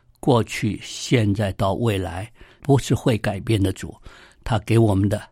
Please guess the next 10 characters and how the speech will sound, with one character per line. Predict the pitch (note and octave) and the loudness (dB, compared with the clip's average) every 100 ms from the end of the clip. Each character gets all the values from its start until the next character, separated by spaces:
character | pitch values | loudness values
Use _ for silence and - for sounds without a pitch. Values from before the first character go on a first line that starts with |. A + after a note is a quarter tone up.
| _ _ | _ _
一 | - | 0
定 | A#2+ - C#3 G#2 - _ _ _ | 2 6 6 4 -10 _ _ _
是 | - - - G2+ - | -14 -6 -4 -4 -4
我 | - G#2+ | -2 0
们 | G2 | 2
需 | G2+ - - | 0 -2 0
要 | D3+ A#2+ | 2 2
的 | G#2 | 0
时 | - F#2+ | -2 -6
候， | G#2+ | -8